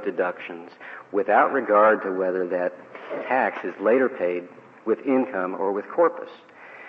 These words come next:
In, in Section twenty fifty-six B four B, Congress specified the same result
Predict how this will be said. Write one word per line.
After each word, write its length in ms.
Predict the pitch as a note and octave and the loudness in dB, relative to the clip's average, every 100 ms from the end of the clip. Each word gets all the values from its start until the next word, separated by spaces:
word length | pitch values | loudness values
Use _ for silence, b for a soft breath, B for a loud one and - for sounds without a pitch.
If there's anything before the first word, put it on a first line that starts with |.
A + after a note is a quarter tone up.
| B B B | B B B
In, 200 | G#2+ A2 G#2 - | -2 0 0 0
in 320 | A2+ A2+ - - | 0 0 -4 -2
Section 380 | C#3 B2+ - A2 - - - | 2 2 0 -4 -6 -18 -4
twenty 300 | C#3+ C3 A#2+ | 0 0 2
fifty-six 520 | C3+ - A#2 A#2 A2 - | -2 -2 -4 -2 -4 -4
B 160 | A2 G#2+ - | -4 -4 -4
four 220 | G2 G2 | 0 0
B, 540 | E2+ C#3 E3 F#2+ E2 - B B - | 0 0 0 -2 -6 -12 B B 0
Congress 340 | A#2+ A#2 A2+ - | 2 4 0 2
specified 560 | A#2 - - G2+ G2 | 0 0 -4 0 0
the 100 | E2+ - | -2 -4
same 260 | A#2 D3+ C#3+ | 0 0 0
result 440 | F#2 F#2 F2 D#2+ | -2 -2 -2 -2